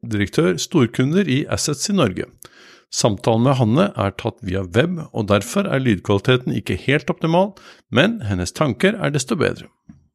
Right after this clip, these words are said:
I dagens episode av, eh, Franchise-podden så skal vi kikke gjennom noen briller, og nærmere bestemt optikkjeden Specsavers. Og, eh, med meg som programleder så har jeg Espen Vestli, som er direktør for storkunder i Assets.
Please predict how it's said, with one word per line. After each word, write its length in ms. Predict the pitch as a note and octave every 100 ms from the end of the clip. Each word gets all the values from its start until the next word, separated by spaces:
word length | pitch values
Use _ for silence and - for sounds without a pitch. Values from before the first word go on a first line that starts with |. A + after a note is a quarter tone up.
| _ _ _ _ _ _ _ _ - _
I 80 | B2
dagens 380 | C#3 D#3+ F3 -
episode 480 | - - E3+ C3+ F3
av, 640 | D#3+ A#2 A#2 C3+ D3 C#3+
eh, 240 | D3 D3+ C3 -
Franchise-podden 640 | B2 B2+ C3 C#3+ D3 F3+
så 240 | - C#3+ D#3 D#3
skal 240 | - B2
vi 80 | C#3+ C3+ B2
kikke 320 | - - A2
gjennom 240 | A2 C3
noen 140 | D3 C#3+
briller, 460 | D#3 C3+ D#3 E3 G2+ A2
og 180 | A2+ A2+ A#2+
nærmere 340 | G2+ G#2 A#2+ A2
bestemt 480 | A2+ B2 B2 - -
optikkjeden 560 | - F#2 - A2+ C3
Specsavers. 720 | - - G#2+ - D3+ F#3+ - - _ - - - - _ -
Og, 420 | G#2+ G2+ G2 G2 A#2
eh, 180 | A2+ A2+ G2+ -
med 320 | - A2 G2+
meg 80 | G#2+
som 160 | A#2 A2
programleder 560 | C3 G#2 G#2 A#2 D3
så 160 | D3 A#2+
har 160 | A2 A#2+
jeg 80 |
Espen 260 | A#2+ - A#2+
Vestli, 400 | C3 - D#3+ G3+ - _ _
som 220 | - A#2
er 320 | G#2+ G#2+ A2+ A2
direktør 400 | A#2 - G2+ -
for 80 |
storkunder 640 | A2 - G2+ - F#2 G#2+ A#2
i 40 |
Assets. 420 | G#2 F3 G3 -